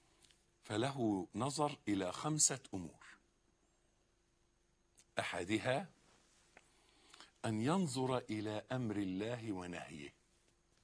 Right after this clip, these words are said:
هو نظر إلى امرأة متبرجة، بعد ما نظر لها بدأ يقول، ربنا قال:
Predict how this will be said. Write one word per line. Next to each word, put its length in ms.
هو 340
نظر 320
إلى 140
امرأة 260
متبرجة، 520
بعد 300
ما 120
نظر 300
لها 280
بدأ 320
يقول، 360
ربنا 420
قال: 120